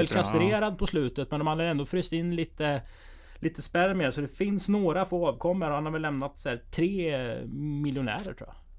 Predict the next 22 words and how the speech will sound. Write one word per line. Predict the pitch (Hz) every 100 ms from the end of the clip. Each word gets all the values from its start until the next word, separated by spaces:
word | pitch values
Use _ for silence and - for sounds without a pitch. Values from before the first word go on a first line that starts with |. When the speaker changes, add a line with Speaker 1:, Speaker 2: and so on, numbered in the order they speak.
| -
Speaker 2:
på | -
typ | 110
Speaker 1:
Mm. | 110 117
Speaker 2:
nio | 127
hästar. | 120 135 -
Speaker 1:
Ja, | 131 135
Västerbo | 139 - 139 131
Prestige, | 117 139 151 160 -
ja. | 98
Speaker 2:
Mm. | 131 165 190 -
Speaker 1:
Ja, | 107 113 120
Speaker 2:
Eh, | 143
Speaker 1:
ja. | 143 107
Speaker 2:
en | 139 143
story | - 147 147 139 143
i |
sig. | 135 190 110 - - - - - - - - -
Speaker 1:
Så | 151
är | 156 156 156
Speaker 2:
Ehm, |
Speaker 1:
det. | 117 90 - - - - - -
Speaker 2:
sju, | - 226 233 226 196